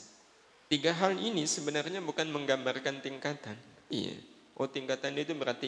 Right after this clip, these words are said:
iman dulu, baru kemudian Islam, baru kemudian ihsan. Enggak.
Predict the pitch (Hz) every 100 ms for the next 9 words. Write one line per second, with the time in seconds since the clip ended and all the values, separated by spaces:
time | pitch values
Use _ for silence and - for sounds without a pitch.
0 | 127 131 127 127 127 131 147 151 120 127
1 | 127 127 123 120 127 131 139 139 151 -
2 | 120 123 123 127 123 123 135 180 185 -
3 | 113 - - 95 - - - - - 107